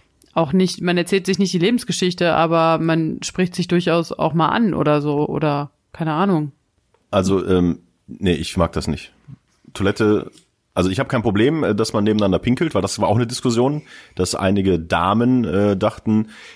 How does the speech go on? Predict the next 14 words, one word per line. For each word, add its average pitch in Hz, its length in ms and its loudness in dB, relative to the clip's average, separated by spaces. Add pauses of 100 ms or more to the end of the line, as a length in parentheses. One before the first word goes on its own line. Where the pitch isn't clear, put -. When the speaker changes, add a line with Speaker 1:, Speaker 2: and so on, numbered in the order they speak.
Speaker 2:
dass 90 160 -4
es - 120 -4
ja 107 60 -2
total, 95 540 0
äh, 87 140 2
intim 123 400 0
ist, - 100 -2
weil 90 80 0
man 92 100 2
ja 87 180 4
quasi 95 280 -2
nebeneinander 95 420 0
steht, 135 400 -2 (760)
ähm, 95 680 0